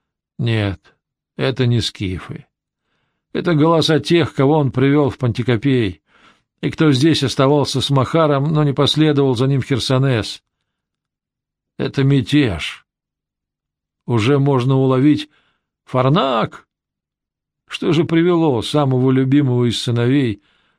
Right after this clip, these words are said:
спутника отступления, на путь измены? Страшная догадка осенила Митридата.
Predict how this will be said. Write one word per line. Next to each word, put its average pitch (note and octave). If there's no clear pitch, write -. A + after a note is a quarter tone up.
спутника C3
отступления, B2+
на B2
путь A#2+
измены? G#2+
Страшная B2+
догадка A#2+
осенила A2+
Митридата. G#2+